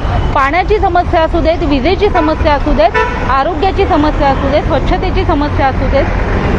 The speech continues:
सुरक्षेची समस्या असू देत, या सगळ्या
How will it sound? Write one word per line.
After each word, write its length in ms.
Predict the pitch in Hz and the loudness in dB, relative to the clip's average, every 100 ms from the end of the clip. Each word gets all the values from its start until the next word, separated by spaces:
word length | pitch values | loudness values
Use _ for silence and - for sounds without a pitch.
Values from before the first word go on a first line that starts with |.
| - - - - - - | 0 0 0 2 2 2
सुरक्षेची 520 | 330 339 349 311 330 | 2 2 0 -2 0
समस्या 440 | 302 262 240 240 | 0 0 0 0
असू 160 | 220 220 | 0 0
देत, 440 | 208 - - - | 0 0 -2 0
या 120 | 294 | 0
सगळ्या 360 | 359 320 269 | 0 0 2